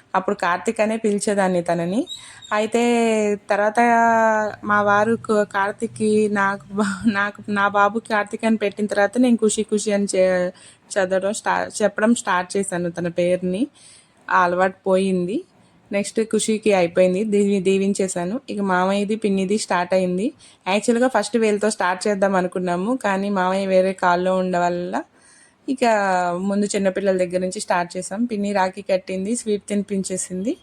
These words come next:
దీపంని హారతిస్తుంది. ఇది అందరూ పవిత్రంగా చేసుకునే పండగండి.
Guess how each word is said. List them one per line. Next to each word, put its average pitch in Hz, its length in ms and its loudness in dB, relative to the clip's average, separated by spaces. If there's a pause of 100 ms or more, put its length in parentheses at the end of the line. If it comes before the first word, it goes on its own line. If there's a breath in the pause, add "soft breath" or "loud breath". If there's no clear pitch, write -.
(560 soft breath)
దీపంని 190 1400 0 (320)
హారతిస్తుంది. 190 840 -2 (1500 loud breath)
ఇది 190 380 2
అందరూ 190 580 2
పవిత్రంగా 196 680 2
చేసుకునే 190 460 0
పండగండి. 175 720 -2